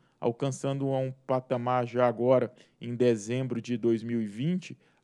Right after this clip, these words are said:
abaixo de doze. Então, a gente vê que, que tem, é, resultado efetivo. O que aconteceu no Amapá é inaceitável, então, mas as providências estão sendo tomadas. Então, do ponto de vista eletroenergético,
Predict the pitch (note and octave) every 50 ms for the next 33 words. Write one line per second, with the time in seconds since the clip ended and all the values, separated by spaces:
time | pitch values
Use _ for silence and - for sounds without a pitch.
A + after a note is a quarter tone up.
0 | - - C3 B2+ A#2+ G#2+ A#2+ B2+ C#3 C#3 - - C#3 C3+ D3+ D3 C#3+ B2+ A#2+ A#2
1 | A2+ F#2+ - - - _ _ _ _ - A2+ A2+ A2 A#2+ B2+ - C3 A#2 A2 A2+
2 | B2 C3+ C#3+ C#3 - C3 A#2 - _ _ _ _ _ _ - B2 A#2 - - B2+
3 | C3 B2+ A#2+ A2+ - A2+ A#2 A#2 A2+ A2+ A2+ G#2+ A2 A#2 B2 A2+ A#2+ A#2+ - _
4 | - A#2 A#2 A#2+ A#2 A#2+ C3+ B2+ - D3+ D3 - - - B2 A2+ F#2 - - _
5 | _ _ _ - - - - C3 B2+ - C#3 C3+ C3+ D3 C3 - - C#3+ C#3+ C3+
6 | C3 - _ _ _ _ _ - - C3 C3+ C3+ C3+ C3 B2+ - - B2+ A#2 A2+
7 | G#2+ - - - - - C#3 C3+ B2+ B2 B2 - - C3+ - - B2 B2 C#3 D3+
8 | - - _ _ _ _ _ _ _ _ _ - - - C3 B2 B2+ C3 C3 B2+
9 | C3 - - C#3+ C3+ C3+ C3 A#2+ B2+ C3+ C3+ - C#3+ - - D3 C#3+ - C#3+ C#3+
10 | C#3+ - - E3 D3 C3+ B2 G#2 G#2 - - - - _ - A#2+ A#2 A2+ A2 G#2
11 | - _ _ _ _ - - - B2+ C3 B2+ C3 A#2 B2+ A#2 A#2 C3 B2 - C3
12 | B2+ A#2+ B2+ B2+ - - B2+ B2 B2 A#2+ A#2 - A#2+ A#2 A2+ G#2+ - - - G#2